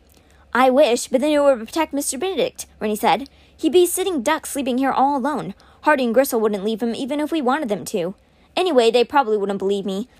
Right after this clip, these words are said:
I can't exactly prove what I know." "So we go alone," said Kate, "and we go now. The Tin Men could be closing in on her this very minute."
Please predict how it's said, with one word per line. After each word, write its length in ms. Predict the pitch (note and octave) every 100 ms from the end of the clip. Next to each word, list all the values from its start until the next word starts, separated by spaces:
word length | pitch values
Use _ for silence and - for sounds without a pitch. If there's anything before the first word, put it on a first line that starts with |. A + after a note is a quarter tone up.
| -
I 80 | D4
can't 180 | F#4+ E4+
exactly 380 | C4+ C4+ B3+
prove 400 | A3 - C#4+ A3+
what 120 | F3+ F3+
I 100 | E3+
know." 300 | D#3 F3+ B3 _ _ _ _ _ _
"So 160 | - C#4+
we 100 | E4
go 220 | C#4+ E4+
alone," 300 | D#4 A#3 F#3+
said 120 | G#3+
Kate, 240 | B3 A3+ -
"and 80 | A#3
we 80 |
go 180 | G#3+ A3+
now. 420 | A#3+ B3 G3 E3 - _ -
The 80 | C4+
Tin 180 | D#4
Men 120 | B3 A3+
could 60 |
be 80 | B3
closing 380 | - C4+ B3+ B3+
in 100 | C4+
on 120 | C#4
her 120 | C#4
this 200 | C4 D4
very 260 | A#3 C#4 D#4
minute." 380 | F4+ D#4 -